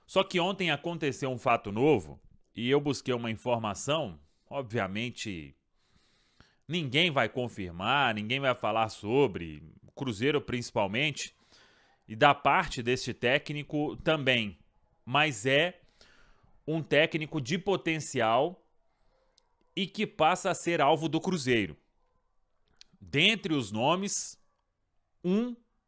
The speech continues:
será ele. Estou falando de Gabriel Milito, que ontem pediu demissão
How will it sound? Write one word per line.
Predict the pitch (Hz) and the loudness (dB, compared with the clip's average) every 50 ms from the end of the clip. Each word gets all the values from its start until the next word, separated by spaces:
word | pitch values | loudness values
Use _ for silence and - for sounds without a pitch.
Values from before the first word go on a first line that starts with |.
| _ | _
será | - - - 185 170 175 185 180 160 | -14 -2 0 2 4 6 6 6 4
ele. | 139 135 120 98 80 76 - _ _ _ _ _ _ _ _ | 4 4 2 0 -4 -10 -18 _ _ _ _ _ _ _ _
Estou | - - - 160 | -10 -4 -4 -2
falando | 156 - 156 147 160 170 | 0 0 0 0 0 -2
de | 139 156 | -4 -4
Gabriel | 139 131 170 170 151 151 156 175 | -2 0 0 2 4 4 4 4
Milito, | 180 180 165 147 135 127 113 98 - - - - _ _ _ _ _ _ _ - | 4 2 2 4 4 4 4 2 0 -6 -20 -20 _ _ _ _ _ _ _ -10
que | 151 165 180 | -4 -2 0
ontem | 170 160 156 165 202 196 196 214 214 214 214 - _ _ _ _ _ _ _ _ _ | 2 2 2 0 0 -2 -4 -4 -6 -6 -10 -14 _ _ _ _ _ _ _ _ _
pediu | - 185 180 147 117 113 139 214 240 220 | -4 -2 -2 -2 -4 -2 -2 -2 0 2
demissão | 220 208 190 185 160 139 - - 139 123 117 104 85 76 71 | 2 0 2 0 -4 -4 -2 -2 0 0 0 -2 -4 -6 -12